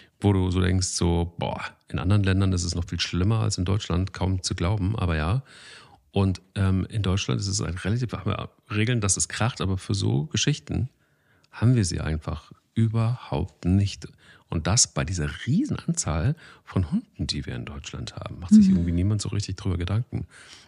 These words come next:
Speaker 1: Und nochmal, es geht mir nicht darum, jetzt hier einzufordern, die nächsten Verbote oder unsinnigen Re-, Regeln aufzustellen. Aber manchmal denke ich so, okay, steck doch mal so ein bisschen Power da rein,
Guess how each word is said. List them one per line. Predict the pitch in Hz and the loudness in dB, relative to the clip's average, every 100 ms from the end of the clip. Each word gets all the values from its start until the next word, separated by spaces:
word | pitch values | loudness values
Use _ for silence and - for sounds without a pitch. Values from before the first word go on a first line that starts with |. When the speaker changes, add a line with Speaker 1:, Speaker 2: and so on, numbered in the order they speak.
| - | -6
Speaker 1:
Und | 80 | -2
nochmal, | 104 95 120 95 | 0 4 4 4
es | 82 - | 0 0
geht | 90 | -2
mir | 92 | 0
nicht | 95 113 | 0 2
darum, | 113 101 104 104 - - - - | 2 2 2 2 -2 -20 -20 -8
jetzt | 101 - | -6 -2
hier | 87 80 | 0 2
einzufordern, | 95 - 92 98 92 90 87 92 - _ _ _ - - - - | 2 0 -2 0 2 2 2 0 -6 _ _ _ -20 -16 -8 2
die | |
nächsten | 90 92 - 78 | 4 4 0 -2
Verbote | 87 85 95 - | 0 0 0 0
oder | 85 80 78 - - - - | 0 0 -2 -8 -20 -14 2
unsinnigen | 107 95 87 85 | 4 6 4 2
Re-, | 78 104 - 92 | 2 0 0 2
Regeln | 120 120 87 | 2 2 2
aufzustellen. | 82 - - 80 76 98 - - - _ | -2 -2 -2 0 2 2 -2 -20 -20 _
Aber | - 80 | -4 -2
manchmal | 78 69 76 - 104 | -2 -4 -6 -2 -2
denke | 92 92 90 | 2 0 2
ich | 87 | 0
so, | 92 87 | 2 2
okay, | 87 - 90 | 0 0 -2
steck | - 85 | -2 -4
doch | 90 | -2
mal | 87 85 | 0 2
so | 82 | 2
ein | |
bisschen | 78 - 85 | 0 0 0
Power | - 90 90 | 0 0 2
da | 85 80 | 2 0
rein, | 110 82 90 | 0 2 2